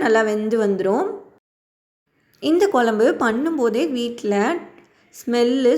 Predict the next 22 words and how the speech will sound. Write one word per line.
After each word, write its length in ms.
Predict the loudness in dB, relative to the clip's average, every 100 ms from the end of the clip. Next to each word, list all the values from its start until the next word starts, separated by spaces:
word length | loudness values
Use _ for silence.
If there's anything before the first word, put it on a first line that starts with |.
| 0
சூப்பரா 460 | -8 -6 -2 0 0
இருக்குங்க. 340 | 0 -2 -2 -2 -2
கம 240 | -2 0 0 0
கமன்னு 360 | 0 0 0
இருக்கும், 220 | -2 -2 -2
அப்படியே 220 | 0 0 0
கருவாட்டு 440 | -2 0 0 0 0
வாசம். 480 | -2 -4 -2 -2 -4 -10 -18 _ 2
குழம்புக்கு 340 | 2 0 2 2
தேவையான 360 | 2 2 0 0
அளவு 180 | 2 0
உப்பு 180 | 0 0
ஆட் 160 | -2
பண்ணிக்கலாங்க. 480 | -6 -6 -4 -4 -2 -4 -6 -12 -8 -2
அஞ்சு 200 | 0 2
நிமிஷம் 300 | 0 0 -2 -2
கழிச்சு 420 | -2 -4 -4 -4 -2 -4 -10 -20 _ _ _ _ _ _ _ _ _ _ _ _ -2
நம்ம 180 | 0 2
கருவாடை 440 | 4 4 2 2 0
இதுல 180 | 0 0 -2
ஆட் 140 | -2 -4
பண்ணிடலாங்க. 540 | -4 -2 -2 -4 -4